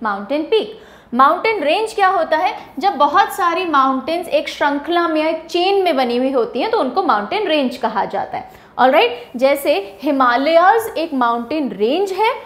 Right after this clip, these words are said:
और उसमें अन्नपूर्णा mountains एक mountains हो गई, ठीक है।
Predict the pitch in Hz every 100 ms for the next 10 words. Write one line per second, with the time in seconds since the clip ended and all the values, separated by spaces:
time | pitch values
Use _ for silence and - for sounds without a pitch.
0 | - - 285 349 - 440 480 381 285 403
1 | - - - 370 453 480 466 349 285 277
2 | 262 240 226 285 453 - - 269 277 302
3 | 349 349 381 359 339 311 330 - - 392
4 | 466